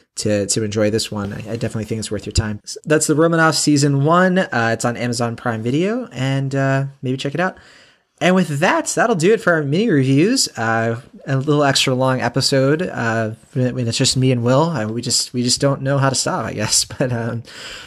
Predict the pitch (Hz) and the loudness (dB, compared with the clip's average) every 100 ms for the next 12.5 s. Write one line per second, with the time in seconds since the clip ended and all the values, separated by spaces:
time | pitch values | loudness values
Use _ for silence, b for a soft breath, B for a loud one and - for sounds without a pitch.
0 | B 120 113 120 131 127 135 120 123 123 | B -6 -2 0 0 0 0 0 0 -2
1 | - B B B _ 160 156 156 - _ | -4 B B B _ 4 4 2 -2 _
2 | _ 214 208 196 214 208 - 160 156 - | _ -10 -10 -6 2 2 4 2 2 0
3 | _ _ 131 202 202 156 143 139 143 131 | _ _ 0 4 4 4 2 2 0 0
4 | 120 117 - 110 110 - - - 147 151 | 0 -2 -2 -2 -2 -6 -16 0 4 4
5 | 131 120 95 95 98 95 _ 113 104 101 | 4 2 0 -2 -2 -8 _ -4 -2 -2
6 | 101 101 - - 139 - 160 120 135 117 | -4 -8 -12 -4 -2 -2 -2 0 0 0
7 | 117 117 - - - 117 120 139 107 104 | 0 0 0 -2 -6 -2 2 2 0 0
8 | 104 - 95 - 135 131 143 156 143 143 | -2 -2 -8 -4 -2 0 0 2 2 4
9 | 143 B B B - 107 107 117 113 - | 2 B B B -8 -4 -2 -2 -2 0
10 | 120 117 - 123 127 113 120 117 113 113 | 4 4 2 -2 -2 -2 0 0 0 0
11 | 113 110 107 - 117 - 117 110 107 110 | 2 0 -2 -2 -4 -2 -4 -2 -4 -6
12 | 104 107 101 98 | -4 -2 -2 -4